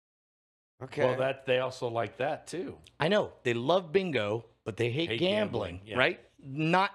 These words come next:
Speaker 3: recognizing the difference, there is none, between the two. Uh,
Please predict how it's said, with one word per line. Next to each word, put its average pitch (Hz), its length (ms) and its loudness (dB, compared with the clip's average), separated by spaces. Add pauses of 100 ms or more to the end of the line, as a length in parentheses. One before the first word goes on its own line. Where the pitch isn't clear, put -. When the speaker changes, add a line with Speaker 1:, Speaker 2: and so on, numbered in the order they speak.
Speaker 3:
recognizing 151 760 -2
the 131 80 -6
difference, 131 600 -2 (840)
there 85 160 -6
is 90 220 -6
none, 87 280 -8 (200)
between 151 380 -4
the 165 100 -2
two. 240 320 0 (1500)
Uh, 120 460 2